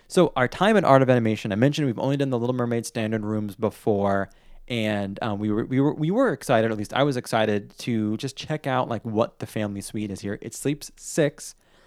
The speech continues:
So in case you don't remember, there's the, the actual, like, primary bedroom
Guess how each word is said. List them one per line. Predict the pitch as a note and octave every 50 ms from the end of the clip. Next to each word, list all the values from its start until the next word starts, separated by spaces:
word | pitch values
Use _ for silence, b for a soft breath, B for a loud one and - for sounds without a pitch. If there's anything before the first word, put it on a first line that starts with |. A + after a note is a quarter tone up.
| _ _
So | - - C#3 C3 B2 A#2+ A#2 A#2 - -
in | B2+ B2 A2+
case | - - A#2 - -
you | A2
don't | G#2 -
remember, | C3+ E3+ G#3 G3+ G3 G3
there's | F3 D3 C#3+ C3+ -
the, | - A#2
the | - - A#2+ A#2+
actual, | G2+ A#2+ B2+ - - - C3 A#2 A2+
like, | - A#2+ G2+ - -
primary | - C#3 C3+ B2+ B2 A#2+ A2
bedroom | G2+ F#2+ A#2 A#2+ B2 A2+ G#2 G2+ G2 F#2 G2 A#2+